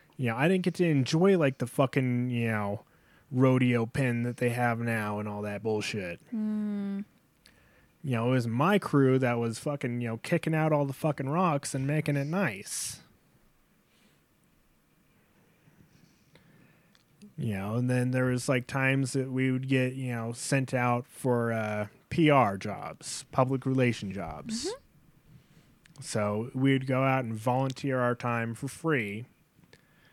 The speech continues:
Speaker 1: to, you know, help out farmers clear out rocks from their fields or whatever.
Speaker 2: Hmm.
Speaker 1: And those jobs were awesome because, you know, you'd, you know, sometimes,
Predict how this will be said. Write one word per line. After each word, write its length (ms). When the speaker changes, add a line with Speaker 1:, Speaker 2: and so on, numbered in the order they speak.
Speaker 1:
to, 240
you 180
know, 120
help 300
out 220
farmers 640
clear 260
out 180
rocks 320
from 120
their 160
fields 840
or 320
whatever. 760
Speaker 2:
Hmm. 520
Speaker 1:
And 160
those 180
jobs 300
were 160
awesome 720
because, 640
you 140
know, 60
you'd, 320
you 140
know, 160
sometimes, 640